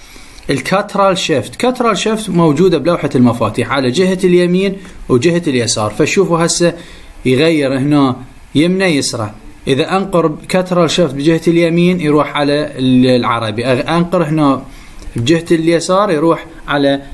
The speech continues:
اللغة الإنجليزية، وهكذا. هاي بالنسبة للتحويل بين اللغتين، بين العربي والإنجليزي. زين،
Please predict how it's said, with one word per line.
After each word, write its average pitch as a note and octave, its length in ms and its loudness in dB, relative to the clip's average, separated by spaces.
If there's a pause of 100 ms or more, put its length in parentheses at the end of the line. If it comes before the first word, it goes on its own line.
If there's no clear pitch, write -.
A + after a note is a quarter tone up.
(180)
اللغة B2 320 2
الإنجليزية، B2+ 960 0
وهكذا. A2+ 580 -2 (540)
هاي F#3+ 180 2
بالنسبة F#3+ 680 -2 (480)
للتحويل D#3+ 720 2
بين D3+ 300 2
اللغتين، C#3 800 2
بين C3+ 180 2
العربي E3+ 400 0
والإنجليزي. A2 580 0 (100)
زين، A2+ 260 -4